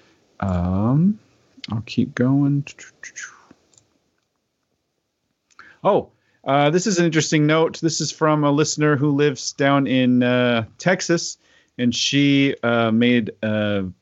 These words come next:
linked us to a website, free speech dot reviews, free speech dot reviews, and discovering free speech in America, the newest face-friendly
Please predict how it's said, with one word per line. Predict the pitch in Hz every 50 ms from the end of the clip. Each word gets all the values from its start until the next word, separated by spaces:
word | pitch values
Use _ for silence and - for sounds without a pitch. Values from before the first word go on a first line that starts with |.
| _ -
linked | 110 123 147 160 - 160
us | 151 135 - -
to | - - 139 135 135 131 123 123 _ _ _ _ _ _ _ _ -
a | 113
website, | 113 127 131 120 - - 139 127 123 113 120 _ _ _ _ _
free | _ _ _ - 160 170 190 185
speech | - - - - _ - 202 190 196 180 - - - - - - - 123
dot | 117 131 131 139 - - -
reviews, | 135 135 135 117 135 143 143 131 110 85 80 - - - -
free | _ _ - 147 151 156 165
speech | 156 - - - - 147 160 170 - - -
dot | - 131 123 123 - -
reviews, | 110 113 107 123 135 135 131 135 135 -
and | - 120 113 104
discovering | 113 - - - 160 170 175 180 170 156
free | 160 - 165 180 190
speech | - - - - 185 190 180 -
in | - 151
America, | 160 156 170 208 240 220 - - 78 - - _ _ _ _ _ _ _ _ _ _ _ _ _ _ _ _ _ _ _ _ _ _ _ _ _ _
the | 135 123
newest | 127 131 151 185 185 170 180 175 - - -
face-friendly | - - _ _ _ _ - 165 156 165 160 - - - - - - - - - - - 151 147 143 135 135 147 151 117